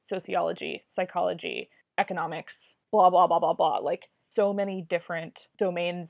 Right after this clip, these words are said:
of knowledge and work and stuff. And then between those two rings,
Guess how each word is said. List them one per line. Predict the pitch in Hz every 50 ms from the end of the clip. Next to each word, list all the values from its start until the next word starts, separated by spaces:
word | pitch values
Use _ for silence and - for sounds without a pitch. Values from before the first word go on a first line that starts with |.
| - -
of | 190 180 170 156 160 -
knowledge | 185 175 165 156 165 170 165 165 - -
and | 180 160 165 156 - - - - _ -
work | 175 170 180 185 139 - - - - - _ -
and | 175 175 -
stuff. | _ - - - - - _ _ _ _ _ _ _ _ _ _ _ _ -
And | 196 196 190
then | 185 175 170 165 165 180 165 - _ _ _ _ - 190
between | - - - - - 254 254 254 240 220 202 196 185 - _ _ _ _ _ -
those | 185 180 180 -
two | - - 196 180
rings, | 180 240 247 208 175 165 165 170